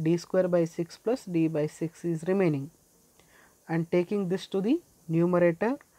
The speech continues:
that is of the form one minus f phi of d whole power minus one into x. Then after expansion, we need to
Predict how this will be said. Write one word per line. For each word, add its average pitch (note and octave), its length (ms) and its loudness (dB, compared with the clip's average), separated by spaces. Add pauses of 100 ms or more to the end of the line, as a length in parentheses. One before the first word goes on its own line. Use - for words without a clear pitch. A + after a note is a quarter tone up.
(340)
that D3 180 -4
is E3+ 100 0
of E3+ 160 0
the F3 100 -2
form F#3+ 280 -4
one E3 240 -2
minus E3 500 -4 (380)
f D3 100 -8 (100)
phi E3 220 2
of E3+ 260 0
d A3 280 -2
whole D#3+ 300 0
power D#3+ 300 -2
minus D#3 380 -6
one D3+ 160 -6
into D3+ 400 -4 (180)
x. - 400 -4 (960)
Then A#3 280 4
after E3 560 2
expansion, F#3 680 -4 (1080)
we G3 120 0
need A3 260 0
to C#4 180 2